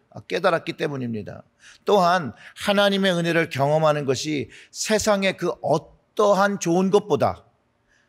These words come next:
그것을 경험하는 것보다 더 좋은 것이라는 것을 저는 알기 때문입니다. 사랑하는 성도 여러분, 여러분들이 경험하셨던 그 주님의 은혜는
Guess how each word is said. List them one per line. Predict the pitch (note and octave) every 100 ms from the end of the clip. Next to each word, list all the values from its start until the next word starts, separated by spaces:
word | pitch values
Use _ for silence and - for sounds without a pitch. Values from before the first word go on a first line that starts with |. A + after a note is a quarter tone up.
| _ _ _ _ _ _ _ _
그것을 | - E3+ E3+ F3
경험하는 | C#3+ E3+ F#3 G3 G#3
것보다 | F#3 - B2 A#2 G#2 - _ _
더 | A#2+ B2 A#2 -
좋은 | - B2+ B2+ D3+ D#3
것이라는 | C3 B2+ C#3 C3
것을 | A#2 - C3 A2+ - _
저는 | - A2+ B2+ -
알기 | G#2 A2 B2 A#2
때문입니다. | C#3+ B2+ A2+ G2+ G2 - - _ _ _ _ _ - - -
사랑하는 | - G3 G#3 G3+
성도 | F#3 F3+
여러분, | F3 D#3
여러분들이 | D3+ F3+ G3 F#3+ G3+
경험하셨던 | F3+ F#3+ F#3 E3 F#3 F#3+ C#3 G2 - -
그 | F3 F3 - -
주님의 | - E3 F3+ G3+ F#3
은혜는 | F3+ F3+ F#3+